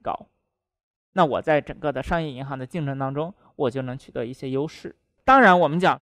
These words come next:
这个金融企业里边各家有各家的做法，但无论如何，它都是要在这个阶段里面要去获得好的客户。当然有的是说白领是好的客户，我们讲的一些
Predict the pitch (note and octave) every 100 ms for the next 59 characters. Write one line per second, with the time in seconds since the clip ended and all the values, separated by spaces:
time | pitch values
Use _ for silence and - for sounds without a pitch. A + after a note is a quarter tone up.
0 | _ _ _ _ - G#3 E3 C#4 C4+ A3+
1 | G3 C#3+ D#3+ F#3 D#3 C#3+ D3 - _ _
2 | _ - A3 F3+ G3+ F3+ C3+ G3 E3+ F3
3 | E3 G#3 D#3+ - - - _ _ - G#3+
4 | E3+ E3 B3+ C4+ E3+ D3+ E3 C#3+ C3 -
5 | - A3 G3+ A3 A3 F#3+ E3 D3+ E3 D#3
6 | D3 C#3+ D3 D3+ C#3+ A#2+ A#2 - E3 D3
7 | - D3+ - B3 G#3 - - - - _
8 | _ _ _ _ - G2+ B2 - E3+ G3
9 | - _ _ _ _ _ _ _ - F#3+
10 | G3 E3 A#2 C#3 D#3+ E3 D3 G#3 G3+ D3
11 | D#3+ C#3+ C3+ - D#3 F3 - _ _ _
12 | D#3+ D#3 F#3 C#3+ C#3+ F3 E3 F3 E3